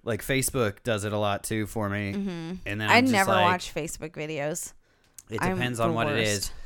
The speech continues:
Speaker 1: But, like, a
Speaker 2: I
Speaker 1: lot of times I'll stem off of those, like,
Speaker 2: Yeah.
Speaker 1: onto something. And, like, I don't know.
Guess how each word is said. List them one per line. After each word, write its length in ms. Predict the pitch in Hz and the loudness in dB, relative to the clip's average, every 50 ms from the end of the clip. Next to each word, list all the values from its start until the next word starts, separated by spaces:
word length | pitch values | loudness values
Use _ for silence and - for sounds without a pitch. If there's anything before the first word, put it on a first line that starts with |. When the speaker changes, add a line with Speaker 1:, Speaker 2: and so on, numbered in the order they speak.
| - - - - - - | -14 -16 -20 -20 -20 -6
Speaker 1:
But, 120 | - 123 110 | -2 -2 0
like, 160 | 107 107 107 | 2 2 2
a 60 | 110 | 2
Speaker 2:
I 40 | 110 | 2
Speaker 1:
lot 220 | 110 120 131 156 | 4 4 4 4
of 220 | 156 143 123 127 110 | 4 2 0 -4 -6
times 320 | - 120 117 117 113 107 | -2 -2 -2 -2 -2 -2
I'll 100 | 113 104 95 | -2 -2 -2
stem 360 | - - - 120 110 107 107 | -4 -6 -4 -4 -4 -4 -2
off 200 | 101 98 95 - | -4 -4 -6 -8
of 120 | 95 95 | -10 -6
those, 520 | 98 110 139 135 95 90 73 80 - - - | -2 -2 -2 -2 -2 -6 -10 -14 -16 -16 -14
like, 180 | - 90 92 87 | -10 -8 -6 -6
Speaker 2:
Yeah. 80 | - 175 | -4 -4
Speaker 1:
onto 240 | 165 156 160 175 | -4 -4 -4 -4
something. 440 | 185 - 92 90 92 98 98 98 98 - | -6 -6 -8 -10 -10 -12 -12 -14 -16 -12
And, 220 | - 95 98 104 104 | -8 -6 -6 -4 -4
like, 360 | 107 104 101 101 95 - - - - - _ _ _ _ _ _ _ _ _ _ _ _ _ _ _ _ - | -4 -4 -4 -4 -6 -8 -16 -20 -20 -20 _ _ _ _ _ _ _ _ _ _ _ _ _ _ _ _ -4
I 120 | 98 101 | -2 -2
don't 140 | 95 90 87 | -2 -2 -4
know. 260 | 87 87 92 92 - | -4 -4 -6 -6 -8